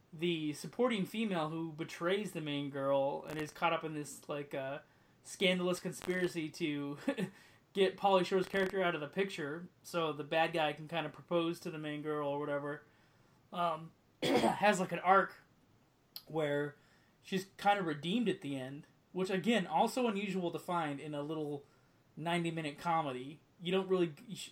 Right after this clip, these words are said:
you don't really go out of your way to, like, redeem one of the bad characters, you know what I mean?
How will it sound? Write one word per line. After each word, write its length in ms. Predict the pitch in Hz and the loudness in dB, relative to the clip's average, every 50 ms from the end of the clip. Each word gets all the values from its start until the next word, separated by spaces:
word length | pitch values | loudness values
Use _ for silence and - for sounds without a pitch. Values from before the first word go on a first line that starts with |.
| 180 | -10
you 100 | 175 170 | -4 -2
don't 140 | 180 202 196 202 | 0 0 2 4
really 140 | 190 175 | 2 2
go 140 | 156 175 185 | 4 4 4
out 80 | 180 170 | 4 4
of 60 | 160 | 2
your 140 | 156 151 147 | 2 2 2
way 240 | 156 160 160 151 143 - | 2 2 2 0 -2 -2
to, 280 | - 151 143 139 139 - - _ _ _ _ _ _ _ _ _ _ _ _ _ - | -6 -6 -6 -6 -8 -12 -16 _ _ _ _ _ _ _ _ _ _ _ _ _ -6
like, 140 | 147 151 151 | -4 -4 -4
redeem 600 | 151 151 151 143 165 165 165 160 160 160 156 143 - - _ _ _ _ _ _ _ _ _ _ _ _ _ _ _ _ _ 175 165 | -6 -8 -4 -4 -2 -2 -2 -2 -4 -6 -8 -10 -12 -18 _ _ _ _ _ _ _ _ _ _ _ _ _ _ _ _ _ -12 -4
one 140 | 160 180 170 | -2 -2 -2
of 60 | 151 | -2
the 80 | 147 139 | -2 0
bad 320 | 156 147 147 151 147 139 | 2 4 4 4 2 2
characters, 460 | - 147 135 123 127 135 139 139 131 | -2 -2 -2 -2 -4 -8 -12 -12 -10
you 100 | 165 165 | -10 -8
know 60 | 165 | -6
what 100 | 160 160 | -6 -6
I 60 | 160 160 | -6 -6
mean? 180 | 165 170 165 | -6 -8 -8